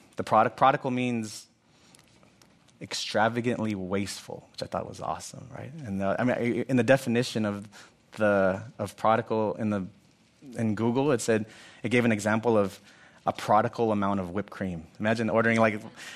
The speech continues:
ordering it like that at Starbucks. Like, "I would like a prodigal <laughs> amount of chocolate, <laughs> please." Okay. Eleven, it says, "Jesus continued, 'There was a man who had two sons. The younger w-, one said to his father,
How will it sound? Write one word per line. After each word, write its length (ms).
ordering 260
it 80
like 180
that 120
at 60
Starbucks. 440
Like, 140
"I 60
would 80
like 200
a 40
prodigal 380
<laughs> 320
amount 380
of 320
chocolate, 640
<laughs> 1000
please." 560
Okay. 300
Eleven, 480
it 80
says, 180
"Jesus 320
continued, 600
'There 160
was 140
a 60
man 320
who 100
had 220
two 180
sons. 540
The 100
younger 320
w-, 400
one 300
said 340
to 120
his 180
father, 460